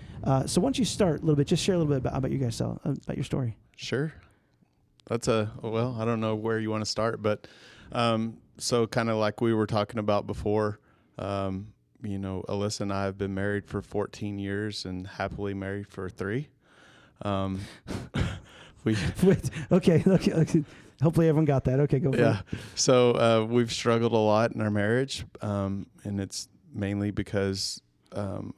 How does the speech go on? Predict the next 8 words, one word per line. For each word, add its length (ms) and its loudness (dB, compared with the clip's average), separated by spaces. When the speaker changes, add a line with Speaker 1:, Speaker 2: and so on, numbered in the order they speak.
Speaker 2:
I 140 2
was 320 2
just 260 -4
kinda 240 -2
going 300 0
through 160 -4
the 60 -2
motions 760 -4